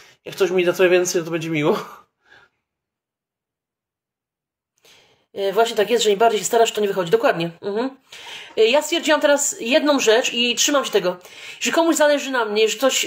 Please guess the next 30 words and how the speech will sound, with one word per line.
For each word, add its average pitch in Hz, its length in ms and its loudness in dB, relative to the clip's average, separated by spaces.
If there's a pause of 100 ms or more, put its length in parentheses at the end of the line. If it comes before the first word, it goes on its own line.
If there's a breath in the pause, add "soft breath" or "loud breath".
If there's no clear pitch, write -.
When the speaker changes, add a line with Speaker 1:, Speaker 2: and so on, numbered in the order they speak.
Speaker 2:
chce 254 140 -4
się 254 80 -2
ze 233 80 0
mną 247 80 2
spotkać, 240 600 -2 (520 loud breath)
m, 220 120 -8
to 262 80 0
po 262 60 -6
prostu 269 380 0
sam 285 380 0
będzie 240 220 0
zabiegał 202 380 4
o 180 60 -2
to, 180 140 -6
sam 254 240 0
poprosił 233 400 0
mnie 196 140 2
o 185 40 0
to. 262 260 0 (460 loud breath)
E, 220 380 4
i 233 580 0
póki 262 180 -2
tak 233 200 -2
było, 285 240 4
to 277 100 -2
wszystko - 280 -4
się - 80 -4
dobrze 214 220 2
układało. 175 360 0
Póki, 214 480 -4